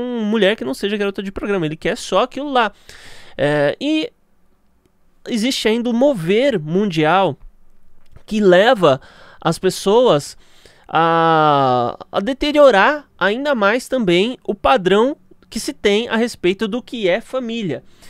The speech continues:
Então, eu acredito que todo mundo tem que ter a liberdade de fazer o que quiser, de escolher o que quiser,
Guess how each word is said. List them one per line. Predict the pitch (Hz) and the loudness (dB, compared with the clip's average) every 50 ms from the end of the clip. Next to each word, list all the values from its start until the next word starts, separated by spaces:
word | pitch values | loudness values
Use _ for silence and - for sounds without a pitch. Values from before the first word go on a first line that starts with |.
| - - - - - - | -20 -20 -20 -18 -10 -8
Então, | 320 285 - 311 349 339 - - | -4 0 0 2 0 0 -2 -6
eu | - 294 349 339 | -4 -2 0 0
acredito | 302 - 214 180 185 233 214 - 214 | -2 -2 -4 -6 -6 -6 -6 -6 -8
que | - 233 - | -10 -8 -8
todo | - 294 - 254 | -8 -8 -6 -4
mundo | 247 247 240 247 | -4 -4 -4 -4
tem | - 254 240 | -6 -6 -8
que | 233 - | -8 -8
ter | - 233 226 226 - | -4 -2 0 0 2
a | - 202 | 2 2
liberdade | 220 226 233 202 233 220 190 151 170 175 208 214 202 151 127 127 123 123 - _ _ _ _ - | 2 2 2 2 2 2 2 4 4 4 4 4 2 -2 -4 -8 -10 -12 -14 _ _ _ _ -10
de | 147 156 214 | -6 -6 -6
fazer | 226 - - 214 196 160 131 131 151 180 | -6 -2 0 2 2 2 0 2 2 2
o | 190 | 2
que | 185 - - | 2 -2 -6
quiser, | - - 147 131 123 151 160 180 180 170 | -6 -6 -8 -4 -2 0 0 2 0 0
de | 147 160 208 | -2 -4 -6
escolher | 196 - - - 208 190 165 143 139 156 180 208 240 233 - - | -8 -10 -4 0 2 2 2 4 4 4 4 4 4 2 -2 -4
o | 151 151 | -6 -6
que | 143 - 143 | -4 -6 -10
quiser, | - - 180 170 147 151 160 196 - | -8 -8 -6 -4 -2 -2 -2 -2 -2